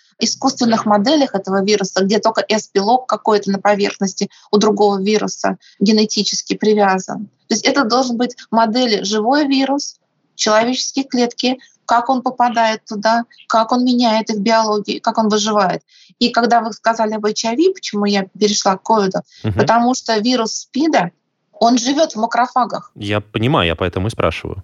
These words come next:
Speaker 1: В Т-клетки он попадает через макрофаги.
Speaker 2: Мгм.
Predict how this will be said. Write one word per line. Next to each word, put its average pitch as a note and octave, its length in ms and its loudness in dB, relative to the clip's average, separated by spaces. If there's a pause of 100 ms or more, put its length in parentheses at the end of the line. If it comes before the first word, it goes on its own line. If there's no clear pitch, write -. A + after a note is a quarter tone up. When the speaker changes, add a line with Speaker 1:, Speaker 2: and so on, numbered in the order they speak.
(120)
Speaker 1:
В - 80 -6
Т-клетки C4+ 440 0
он C4+ 80 2
попадает A#3+ 500 0
через A#3+ 260 -6
макрофаги. A#3+ 760 -2 (280)
Speaker 2:
Мгм. F2+ 140 -6